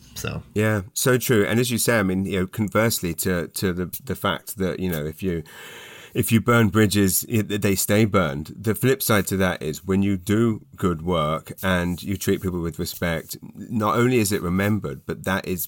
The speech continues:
Speaker 2: it spreads far and wide. And in some ways, it makes this region actually the most organic and real place to run any business, whether it be, um, you know, luxury golf equipment, uh, a, a, a magazine, or work as a plumber, whatever it is, work as a comedian, whatever job it is,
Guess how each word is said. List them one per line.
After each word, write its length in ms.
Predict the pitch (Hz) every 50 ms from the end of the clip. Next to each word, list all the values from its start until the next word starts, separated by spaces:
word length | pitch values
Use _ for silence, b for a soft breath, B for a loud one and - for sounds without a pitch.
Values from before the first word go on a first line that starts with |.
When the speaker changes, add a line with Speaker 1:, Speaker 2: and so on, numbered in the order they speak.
| - -
Speaker 2:
it 160 | - 107 98
spreads 340 | - - - 107 98 92 -
far 300 | - - 104 104 98 95
and 120 | 95 95 92
wide. 340 | 101 113 110 90 78 76 -
And 80 | 87
in 120 | 95 95 92
some 240 | - - 113 131 131
ways, 260 | 120 90 85 80 82
it 80 | 95 -
makes 300 | 98 98 95 - - -
this 240 | 95 95 - -
region 400 | 92 95 92 92 - 85 82 80
actually 400 | 87 98 - - - - - 90
the 160 | 80 76 95 90
most 560 | 98 101 101 98 101 98 98 - - - - _ _
organic 640 | 78 87 87 78 - 98 98 98 95 92 82 - -
and 240 | 90 87 87 85
real 300 | 92 95 92 92 87 85
place 420 | 80 - - 95 90 87 78 - -
to 220 | - - 101 82 B B B B B B
run 280 | - 101 95 92 90 - - -
any 220 | 101 104 110 110
business, 500 | 90 - 90 85 76 80 78 78 - -
whether 360 | - 95 92 98 92 95 92
it 160 | 87 - - -
be, 340 | 95 92 90 82 73 67 B B B B B B B
um, 460 | - 95 90 90 85 80 82 87 87 -
you 120 | 98 95
know, 200 | 87 82 78 78 -
luxury 460 | - 98 98 104 - - - 101 98
golf 260 | 90 90 87 82 -
equipment, 540 | 90 - - 92 69 - 87 85 80 78 - -
uh, 280 | - 87 85 82 76 - - -
a, 40 | 90 87 - - 87 87 82 - -
a, 40 | 85
a 40 |
magazine, 680 | 92 95 95 98 95 98 87 - 95 90 90 90 85 87
or 220 | 78 67 90 85
work 320 | 80 90 95 95 95 - 98
as 100 | 87 82
a 60 | 85
plumber, 360 | - - - 98 95 90 73 73
whatever 420 | 85 85 85 101 110 110 104 107
it 80 | 95 87
is, 180 | 92 98 95 87
work 220 | 95 95 92 95
as 100 | 85 82
a 60 | 90
comedian, 440 | - - 98 98 101 98 95 90 90
whatever 280 | 98 104 107 104 110 98
job 220 | 92 98 92 87
it 80 | 90 92
is, 240 | 107 98 80 -